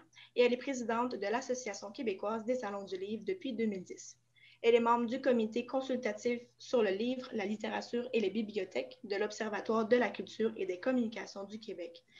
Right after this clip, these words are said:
et du comité organisateur des Journées internationales de la francophonie en Mauricie.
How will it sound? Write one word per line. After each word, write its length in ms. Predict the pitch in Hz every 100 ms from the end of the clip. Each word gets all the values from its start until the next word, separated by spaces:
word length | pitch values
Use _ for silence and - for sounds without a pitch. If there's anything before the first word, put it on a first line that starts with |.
| - - -
et 80 | 233
du 100 | 214
comité 460 | 262 254 233 247 254
organisateur 800 | 269 233 208 196 180 196 196 208
des 140 | 185
Journées 340 | 196 220 226 247
internationales 760 | 240 226 208 185 - 190 196
de 80 | 202
la 120 | 180
francophonie 680 | 180 - 233 220 - 220 - -
en 100 | 277
Mauricie. 480 | 254 - - -